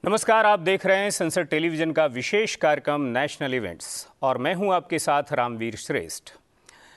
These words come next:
देश आज राष्ट्रपिता महात्मा गांधी की पुण्यतिथि पर उन्हें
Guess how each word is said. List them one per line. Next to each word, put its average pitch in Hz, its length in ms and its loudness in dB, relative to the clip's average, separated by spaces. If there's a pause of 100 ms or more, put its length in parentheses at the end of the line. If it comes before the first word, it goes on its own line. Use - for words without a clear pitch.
(140)
देश 190 400 0 (120)
आज 147 220 4
राष्ट्रपिता 160 600 2
महात्मा 147 460 -2
गांधी 135 300 -2
की 135 160 -4
पुण्यतिथि 147 600 -4
पर 120 200 0
उन्हें 120 500 -6